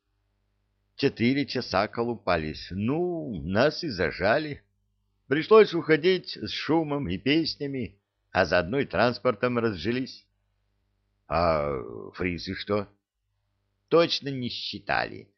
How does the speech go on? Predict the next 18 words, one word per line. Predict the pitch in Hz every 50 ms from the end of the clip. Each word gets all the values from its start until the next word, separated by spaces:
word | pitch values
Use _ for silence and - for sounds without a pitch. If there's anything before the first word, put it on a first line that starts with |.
| _ _ _ _ _ _ -
но | 190 196 180
с | 175
десяток | 151 156 143 - 156 151 143 - 131 - - _
поцарапали | - 117 - - 104 90 92 95 92 87 90 85 78
основательно, | 71 - - - 64 71 80 85 85 - - 87 85 85 85 82 - _ _ _ _ _ -
а | 90 90
четверых | - - 87 - - 95 90 87 95 110 113 - -
тогда | 101 90 82 69 73 73 78 80
же | 85 101
до | 95 104 -
крови. | - 71 67 73 85 98 110 110 92 - - _ _ _ _ _ _ _ _ _ _ _ _ _ _ _ _ _ _ -
Ладно, | 120 135 143 147 143 117 85 69 60 57 53 - _ _ _ _ _ _ _ -
давай | 104 135 135 143 147 139 120
архаровцев | 104 95 - 110 120 127 117 98 - - - 95 85 - -
своих | - - - - 98 95 90 85 71 67 -
зови, | - 85 87 92 104 107 92 78
а | 73 78 78
то | - 110 113 117 110 98 -